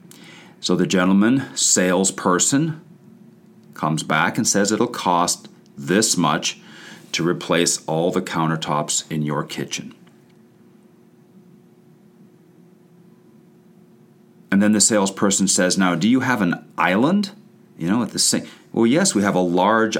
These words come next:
island with some bar stools up, and that's the fact the sink is in the island." "Oh, well, we must have the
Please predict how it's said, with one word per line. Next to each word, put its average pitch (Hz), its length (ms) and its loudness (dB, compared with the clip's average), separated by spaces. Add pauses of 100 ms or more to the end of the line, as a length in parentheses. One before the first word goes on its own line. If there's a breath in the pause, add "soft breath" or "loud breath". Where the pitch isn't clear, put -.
island 101 400 0
with 82 160 -2
some 95 200 0
bar 123 220 2
stools 80 420 0
up, 78 140 -2
and 80 100 0
that's 90 180 0
the - 60 -8
fact 92 280 -2
the 87 80 0
sink - 500 0 (600 loud breath)
is 85 200 0
in 85 120 0
the 80 200 0
island." - 420 -2 (320 loud breath)
"Oh, 156 240 2
well, 127 340 -2 (840 loud breath)
we 98 100 2
must 120 360 2
have 104 380 0
the 85 260 0